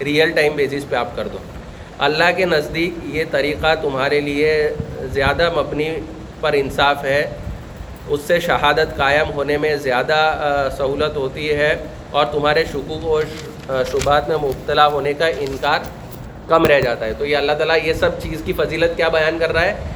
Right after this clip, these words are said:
کہ اگر آپ کرو گے تو ڈاؤٹس کم ہوں گے، ڈاؤٹس کم ہوں گے تو آپ اپنے کور کاموں میں زیادہ فوکس کر پاؤ گے۔ تو یہ آپ لکھ لیا کرو، د-، گواہی کر لیا کرو، دستاویز کر لیا کرو۔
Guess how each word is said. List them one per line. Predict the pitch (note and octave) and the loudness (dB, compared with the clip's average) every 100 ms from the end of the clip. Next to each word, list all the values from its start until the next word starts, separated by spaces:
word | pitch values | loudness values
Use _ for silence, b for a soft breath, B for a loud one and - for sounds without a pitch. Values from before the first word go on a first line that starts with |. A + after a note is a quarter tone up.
| - | -6
کہ | - | 2
اگر | D#3 F3+ | 4 6
آپ | F3 E3+ | 6 4
کرو | F#3+ F3+ G3 | 2 4 6
گے | G3+ | 6
تو | G#3 | 4
ڈاؤٹس | G3 E3+ F3+ - | 4 4 4 4
کم | F#3 E3+ | 0 2
ہوں | C#3 A#2 | 0 -2
گے، | G#2 | -4
ڈاؤٹس | A2+ C#3 E3 - | 0 0 0 0
کم | F3+ | 0
ہوں | F3 F3 | 0 2
گے | G3 | 0
تو | F#3+ | 2
آپ | D#3+ E3+ | 2 4
اپنے | E3 E3+ F#3 | 2 0 -2
کور | F3+ F#3+ | 2 2
کاموں | F3+ D#3+ E3+ | 4 4 4
میں | F3 | 4
زیادہ | E3 C#3+ D3 F#3 - - - | 2 0 2 0 -2 -14 -6
فوکس | D#3+ D3+ D#3+ - | -2 0 0 0
کر | D3 G#2 | -2 0
پاؤ | A2+ G#2 | -2 -2
گے۔ | F#2 F2+ - - - - - - - - - | -6 -10 -14 -14 -16 -16 -14 -12 -12 -12 -6
تو | C#3+ | -2
یہ | C#3 D#3 E3+ | 4 4 6
آپ | D3 C#3+ | 2 0
لکھ | D#3 C#3+ | -4 0
لیا | C#3+ C#3+ | 2 2
کرو، | D3 D3 D3 C#3+ | 2 2 2 0
د-، | A#2 A#2+ A2+ - - B2+ | -2 0 -2 -4 -8 0
گواہی | B2 C3 | 4 4
کر | C3+ C3+ | 4 0
لیا | B2+ C3+ | 2 0
کرو، | B2+ C3 B2+ | 2 0 0
دستاویز | B2 A2 B2+ B2+ B2 | -2 0 0 0 0
کر | B2+ | -4
لیا | A#2+ A#2+ | -2 -2
کرو۔ | A2+ A#2+ C#3+ | -2 -2 -2